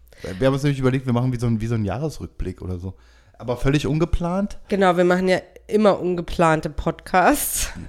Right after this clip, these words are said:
Speaker 1: Ja.
Speaker 2: Wir reden, äh, aus dem Bauch heraus, wie viele andere erfolgreiche Podcasts.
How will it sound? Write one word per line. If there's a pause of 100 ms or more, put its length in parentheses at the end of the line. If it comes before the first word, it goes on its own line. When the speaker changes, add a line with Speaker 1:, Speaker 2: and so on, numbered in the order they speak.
Speaker 1:
Ja.
Speaker 2:
Wir
reden,
äh,
aus
dem
Bauch
heraus,
wie
viele
andere
erfolgreiche
Podcasts.